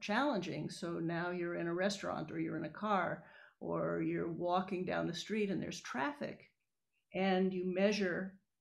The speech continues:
the brain's response to sound, what you see is that,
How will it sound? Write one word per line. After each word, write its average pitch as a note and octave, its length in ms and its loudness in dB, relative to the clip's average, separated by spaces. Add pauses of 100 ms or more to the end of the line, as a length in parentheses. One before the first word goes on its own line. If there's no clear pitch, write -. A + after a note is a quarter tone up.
(120)
the F3+ 60 -2
brain's F3+ 380 0
response D#3 460 -4
to - 80 -12
sound, F#3+ 500 -2
what F3+ 240 -6
you D#3+ 140 -2
see D#3 500 -6 (400)
is E3 320 -2
that, E3+ 360 0